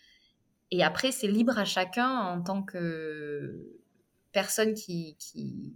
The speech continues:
prend soin de sa santé comme il en a envie. Heureusement, on peut encore faire ça, même si on nous a convaincus de, de l'inverse <laughs> avec, avec le covid. Euh, donc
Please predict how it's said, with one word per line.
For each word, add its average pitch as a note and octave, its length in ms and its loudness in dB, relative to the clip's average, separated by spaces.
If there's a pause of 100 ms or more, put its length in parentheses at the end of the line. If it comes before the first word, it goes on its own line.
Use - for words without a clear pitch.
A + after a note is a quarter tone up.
prend F3+ 200 -6
soin G3+ 180 0
de G3+ 60 -2
sa F3+ 120 0
santé F#3 420 -2
comme C4 220 4
il A3+ 100 4
en G3 120 4
a F#3 40 2
envie. F#3 340 0 (480)
Heureusement, A3+ 760 6 (440)
on E3+ 100 0
peut F3 160 -2
encore F3 300 4
faire E3+ 160 -2
ça, - 260 8
même E3+ 180 -2
si F3 160 -6
on F3+ 80 -4
nous F3 180 0
a F3 60 4
convaincus F3 580 -4
de, D3+ 320 -10
de E3+ 140 -4
l'inverse F3+ 540 4
<laughs> - 80 -4
avec, D#3+ 320 -8 (180)
avec E3+ 200 -10
le F3 100 -6
covid. F#3+ 300 -2 (720)
Euh, F#3+ 320 6 (360)
donc A3+ 420 6